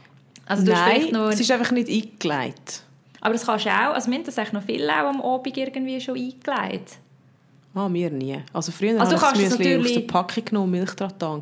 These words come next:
Speaker 2: gegessen.
Speaker 1: Ja, das kenne ich auch, aber jetzt eben, wenn du selber ein Birchermüsli machst, natürlich,
Speaker 2: Ah,
Speaker 1: das kannst
Speaker 2: das
Speaker 1: du wie frisch
Speaker 2: Birchermüsli mit
Speaker 1: Ja.
Speaker 2: Joghurt und Früchten
Speaker 1: Ja,
Speaker 2: und so.
Speaker 1: ja.
Speaker 2: Ja, das stimmt.
Speaker 1: Das ist ja dann, ich find's feiner, wenn es ein bisschen gezogen hat,
Speaker 2: Ja.
Speaker 1: als wenn du das frisch machst, oder?
Speaker 2: Mega.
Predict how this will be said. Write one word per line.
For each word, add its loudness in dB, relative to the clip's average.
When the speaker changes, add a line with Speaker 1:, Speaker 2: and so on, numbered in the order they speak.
Speaker 2:
gegessen. -10
Speaker 1:
Ja, 2
das -2
kenne 2
ich -4
auch, 2
aber -2
jetzt -6
eben, 0
wenn 2
du -2
selber 0
ein -2
Birchermüsli -2
machst, -4
natürlich, 0
Speaker 2:
Ah, 4
Speaker 1:
das 2
kannst 0
Speaker 2:
das 0
Speaker 1:
du 4
wie 4
frisch 4
Speaker 2:
Birchermüsli 2
mit 4
Speaker 1:
Ja. 2
Speaker 2:
Joghurt 0
und -4
Früchten -2
Speaker 1:
Ja, 6
Speaker 2:
und 2
so. 2
Speaker 1:
ja. 0
Speaker 2:
Ja, 4
das -2
stimmt. -6
Speaker 1:
Das -2
ist 0
ja 0
dann, 2
ich -6
find's -4
feiner, 0
wenn -4
es -6
ein -4
bisschen -4
gezogen -6
hat, -2
Speaker 2:
Ja. 2
Speaker 1:
als 0
wenn 0
du -4
das -10
frisch -8
machst, -8
oder? -6
Speaker 2:
Mega. -6